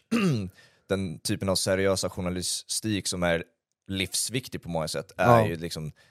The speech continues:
Speaker 1: det man alltid bör värna om först. Men jag tänker bara, eh, framförallt inom sport och den här typen av journalistik där man vill få fram svar utifrån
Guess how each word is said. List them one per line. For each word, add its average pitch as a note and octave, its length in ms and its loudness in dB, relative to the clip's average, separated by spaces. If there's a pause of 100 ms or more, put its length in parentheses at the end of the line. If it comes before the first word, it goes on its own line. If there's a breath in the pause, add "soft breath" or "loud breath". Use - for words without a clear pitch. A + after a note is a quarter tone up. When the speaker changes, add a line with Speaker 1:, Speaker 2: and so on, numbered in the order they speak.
(140 soft breath)
Speaker 1:
det F2 120 2
man F2 180 0
alltid F2 360 -2
bör E2+ 140 2
värna E2 300 0
om E2 80 -6
först. - 340 -2
Men F2+ 100 -2
jag E2+ 80 0
tänker F#2 220 -6
bara, E2+ 320 0
eh, F#2 120 -4
framförallt F#2+ 480 -2
inom F2+ 220 -4 (460 soft breath)
sport - 580 -4 (100)
och - 420 -6 (560)
den G2 160 0
här F#2+ 100 2
typen E2+ 260 -6
av F#2 60 0
journalistik F#2+ 540 -2
där F#2 80 2
man F#2 160 0
vill G2 220 -2
få F#2 180 -8
fram F2+ 320 0
svar F2+ 600 0 (100)
utifrån F2 580 -2